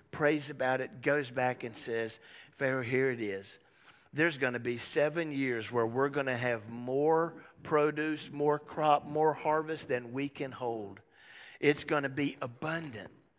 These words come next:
But after those seven years, there's gonna be seven years of famine." And God has given you this dream so that you can make preparation now and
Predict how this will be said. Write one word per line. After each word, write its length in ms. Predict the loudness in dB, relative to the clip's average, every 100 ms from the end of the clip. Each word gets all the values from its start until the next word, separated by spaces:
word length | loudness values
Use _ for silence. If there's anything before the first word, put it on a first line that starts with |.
| _ _ _ -4
But 200 | 2 2 6
after 380 | 6 6 0 0
those 260 | 0 0
seven 460 | -4 -2 -2 -4 -8
years, 640 | -6 -4 -6 -8 -14 -16 -18 _ _ _ -20 -4
there's 200 | -2 0
gonna 200 | -2 -2
be 160 | -4 -4
seven 560 | -4 -2 -2 -2 -4
years 260 | -4 -6 -8
of 100 | -14
famine." 640 | -16 -6 -6 -6 -10 -18 -20 -20 _ _ _ _ -20 _ _ _ -20 -6
And 240 | -2 -2
God 240 | 0 2 2
has 280 | 0 -4 -12 -14
given 340 | -8 -4 -4 -4
you 140 | -6
this 240 | -8 -10 -12
dream 560 | -10 -10 -10 -12 -18 -20 _ _ _ -20 -20 -14
so 240 | -2 0
that 200 | 4 2
you 420 | 0 -10 -4 -4 -4
can 640 | 0 2 2 0 -4 -2
make 460 | 2 2 0 -16 -8
preparation 1300 | 2 2 2 -2 0 0 0 -2 -4 -6 -8 -8 -6
now 680 | -2 0 -2 -2 -6 -12 _ _ -20 -20 -20 -18 2
and 300 | 6 6 4